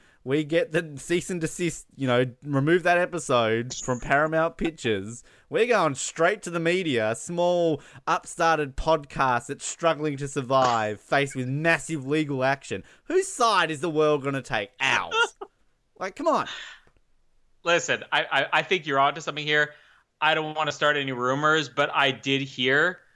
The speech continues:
Speaker 2: that, uh, Tom Cruise and Kevin Spacey <laughs>
Speaker 1: Oh.
Speaker 2: once were working on a project
Speaker 1: Well,
Speaker 2: together.
Speaker 1: yeah. And it was directed by Bryan Singer. And Harvey
Speaker 2: Yeah, that's
Speaker 1: Weinstein
Speaker 2: right.
Speaker 1: was a producer. So,
Speaker 2: Yeah.
Speaker 1: yeah.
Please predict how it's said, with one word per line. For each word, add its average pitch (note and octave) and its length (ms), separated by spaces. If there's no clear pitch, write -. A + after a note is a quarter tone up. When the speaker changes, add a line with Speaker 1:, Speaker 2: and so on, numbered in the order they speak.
Speaker 2:
that, A#2 340
uh, A2 420
Tom B2 280
Cruise B2+ 480
and G#2+ 580
Kevin A2+ 220
Spacey E3+ 680
<laughs> B2 120
Speaker 1:
Oh. A#2+ 260
Speaker 2:
once A#3+ 260
were F#3 100
working E3+ 320
on E3 80
a D3 40
project G#3+ 540
Speaker 1:
Well, C4 220
Speaker 2:
together. D4+ 240
Speaker 1:
yeah. A#2 380
And B2+ 100
it C#3+ 40
was C#3 100
directed C#3 420
by B2 160
Bryan B2 320
Singer. C3 340
And A2 140
Harvey B2 300
Speaker 2:
Yeah, A#2 60
that's B2+ 100
Speaker 1:
Weinstein B2+ 160
Speaker 2:
right. D3 80
Speaker 1:
was A2+ 80
a A#2+ 40
producer. A#2 600
So, - 220
Speaker 2:
Yeah. G#2+ 480
Speaker 1:
yeah. A2 480